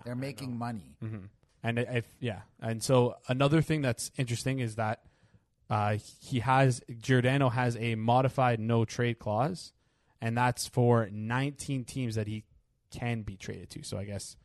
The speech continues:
Speaker 3: what is it? So, some
Speaker 2: I don't think Toronto is off of
Speaker 1: I,
Speaker 2: that.
Speaker 1: I,
Speaker 3: Toronto's
Speaker 1: I would
Speaker 3: definitely
Speaker 1: say
Speaker 3: on the
Speaker 1: he would
Speaker 3: list.
Speaker 1: accept the trade to Toronto.
Speaker 3: Yes,
Speaker 2: Hundred
Speaker 3: yes.
Speaker 1: With
Speaker 3: So
Speaker 1: some,
Speaker 3: there's
Speaker 1: with some leaky source there, but I would say he would accept
Speaker 3: Yes.
Speaker 1: the trade to Toronto.
Speaker 3: There's, there's some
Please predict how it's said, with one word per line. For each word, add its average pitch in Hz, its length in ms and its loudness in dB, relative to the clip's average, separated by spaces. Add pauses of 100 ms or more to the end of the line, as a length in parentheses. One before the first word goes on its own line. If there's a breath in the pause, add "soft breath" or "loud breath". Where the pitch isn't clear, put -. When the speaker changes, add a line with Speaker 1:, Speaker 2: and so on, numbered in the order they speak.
(320)
Speaker 3:
what - 140 -8
is - 80 -12
it? - 160 -16 (800 soft breath)
So, - 180 -14
some 101 320 -10 (320)
Speaker 2:
I 117 120 -10
don't 123 140 -8
think 117 200 -12
Toronto 104 580 -10
is 101 220 -14 (160)
off 104 260 -2 (100)
of 104 80 -18
Speaker 1:
I, 135 120 -10
Speaker 2:
that. 82 100 -12
Speaker 1:
I, 139 120 0
Speaker 3:
Toronto's 127 260 6
Speaker 1:
I - 20 6
would 175 60 6
Speaker 3:
definitely 135 320 6
Speaker 1:
say - 40 6
Speaker 3:
on 117 120 2
the 110 80 0
Speaker 1:
he 147 80 6
would 139 160 6
Speaker 3:
list. 127 140 -6 (100)
Speaker 1:
accept 123 420 -2
the 117 80 0
trade 98 280 -4
to 92 80 -8
Toronto. 98 380 -6
Speaker 3:
Yes, - 280 -8
Speaker 2:
Hundred 110 180 -12
Speaker 3:
yes. - 400 -8
Speaker 1:
With 135 80 -2
Speaker 3:
So 120 160 6
Speaker 1:
some, 156 100 6
Speaker 3:
there's 139 360 6
Speaker 1:
with 143 200 4
some 139 320 2
leaky 147 300 0
source 139 460 0
there, 170 240 0
but 127 200 -2
I 107 120 -4
would 117 160 -8
say 120 180 -6
he 110 160 -8
would 107 100 -6
accept 113 180 -2
Speaker 3:
Yes. 101 100 -10
Speaker 1:
the 95 80 -12
trade 87 220 -14
to 87 80 -20
Toronto. - 260 -20
Speaker 3:
There's, 131 320 6
there's 127 320 0
some 123 420 0